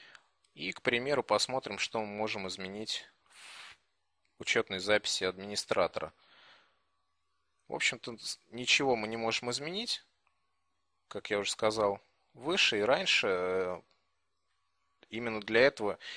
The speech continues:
и была реализована такая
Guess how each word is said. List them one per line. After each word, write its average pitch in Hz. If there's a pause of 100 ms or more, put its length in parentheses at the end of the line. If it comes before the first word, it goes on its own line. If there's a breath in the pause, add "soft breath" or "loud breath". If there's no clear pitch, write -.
(240 loud breath)
и 110
была 104
реализована 98 (440)
такая 92